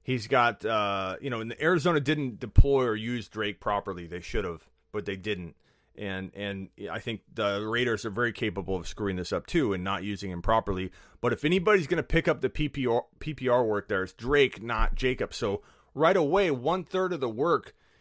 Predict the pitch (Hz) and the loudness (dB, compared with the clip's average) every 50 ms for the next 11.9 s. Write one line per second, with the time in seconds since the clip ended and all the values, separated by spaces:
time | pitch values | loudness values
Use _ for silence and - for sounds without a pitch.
0 | _ - 127 131 117 107 143 151 151 160 156 147 139 131 156 175 170 127 127 117 | _ -2 -2 -2 0 4 6 6 8 8 6 4 4 6 6 6 6 6 4 4
1 | 113 107 - - - _ _ - 143 135 - - 170 170 160 143 127 123 113 110 | 4 2 0 -4 -20 _ _ -2 -2 0 2 4 4 4 4 2 0 0 0 2
2 | 143 160 160 147 - - - - _ _ _ _ _ - - 135 127 120 110 139 | 4 4 4 4 2 -2 -14 -20 _ _ _ _ _ -6 -4 -2 -2 0 2 4
3 | 139 143 135 - - 143 135 - 143 - - 135 123 107 - 135 127 127 127 123 | 4 2 2 2 2 2 2 2 2 -2 -2 -8 -10 -6 -4 -4 -2 -2 -2 -4
4 | 110 117 117 113 113 110 - _ _ _ - 107 120 127 127 123 - - - 135 | -4 -4 -6 -6 -6 -8 -10 _ _ _ -8 0 2 4 4 2 2 2 2 2
5 | 127 120 127 127 117 - - 113 113 120 110 107 110 104 - - - 131 117 - | 4 4 2 -2 -4 -6 -6 -4 -2 0 0 0 0 -2 -4 -4 -4 -4 -4 -2
6 | - 170 190 156 110 87 - - - - - _ - - 123 123 127 127 123 113 | 0 4 4 4 4 4 0 -6 -16 -18 -20 _ -8 -4 -2 -2 0 -2 -2 -2
7 | - - 214 220 214 147 120 113 101 101 104 - 117 113 107 127 147 156 156 139 | 0 0 0 4 4 4 4 4 4 2 2 0 -2 0 2 2 4 4 2 0
8 | - - - 190 202 214 190 143 104 104 98 90 92 - - - - _ _ _ | 0 0 -2 -2 0 0 -2 -2 -2 -4 -4 -4 -4 -6 -10 -18 -20 _ _ _
9 | _ - 120 110 - - - 190 202 202 - - 160 131 - - - 127 113 110 | _ -6 -6 -6 -4 2 4 4 4 4 4 2 0 0 0 0 0 0 0 0
10 | - - 104 90 87 95 101 110 120 120 113 113 156 165 170 170 156 143 - - | 0 -2 0 0 0 0 -2 -2 -2 -2 0 2 2 4 4 2 0 -2 -4 -4
11 | - 143 139 127 - - - 175 170 - - 160 139 123 117 107 101 | 0 2 2 2 0 0 0 0 0 0 -2 -2 -2 -2 -2 -4 -8